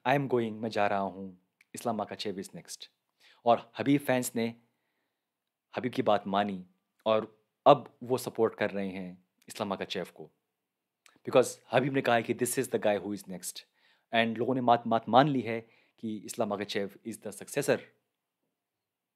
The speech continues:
और इसीलिए उनके, उनके पास एक बहुत ही स्ट्रॉन्ग फैन बेस है। There is no doubt।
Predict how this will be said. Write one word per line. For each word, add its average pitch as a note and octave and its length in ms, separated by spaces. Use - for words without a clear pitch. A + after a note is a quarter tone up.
और G2+ 160
इसीलिए A2 480
उनके, A#2 280
उनके A#2+ 240
पास A2 280
एक G2 120
बहुत - 240
ही G#2+ 40
स्ट्रॉन्ग G2+ 480
फैन F2+ 320
बेस D#2+ 280
है। E2 140
There A2 120
is G2 100
no F#2+ 100
doubt। F2 260